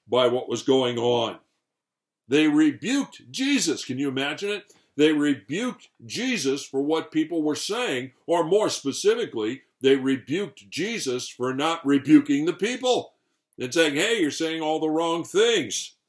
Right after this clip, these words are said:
And this wasn't because they understood the differences between the first and second co-, promised coming of the Messiah, or had any real interest in that,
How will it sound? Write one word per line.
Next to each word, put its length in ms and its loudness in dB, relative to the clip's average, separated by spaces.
And 200 -2
this 200 -2
wasn't 400 2
because 420 -6
they 220 -2
understood 840 -4
the 80 4
differences 540 -2
between 540 -4
the 100 -6
first 560 -6
and 180 -12
second 460 -6
co-, 220 -12
promised 540 -8
coming 280 -10
of 60 -10
the 80 -10
Messiah, 640 -6
or 120 4
had 200 0
any 180 0
real 300 2
interest 340 -6
in 140 -6
that, 340 -8